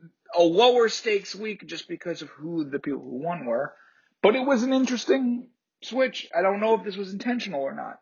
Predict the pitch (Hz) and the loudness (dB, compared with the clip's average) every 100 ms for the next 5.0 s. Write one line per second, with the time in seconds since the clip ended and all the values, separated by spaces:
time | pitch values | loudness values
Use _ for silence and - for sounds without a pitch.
0 | _ 151 170 - _ _ - 180 175 170 | _ 2 2 2 _ _ -2 2 2 2
1 | 190 196 214 233 220 190 196 180 151 151 | 2 4 4 4 2 2 0 0 -10 -18
2 | _ _ _ _ - - - - - - | _ _ _ _ -20 -20 -18 -18 -18 -20
3 | _ - - - 170 165 175 170 185 202 | _ -20 -8 2 2 4 4 4 4 4
4 | 214 185 190 202 202 196 190 190 190 | 2 -6 -8 -6 -6 -8 -4 -2 -4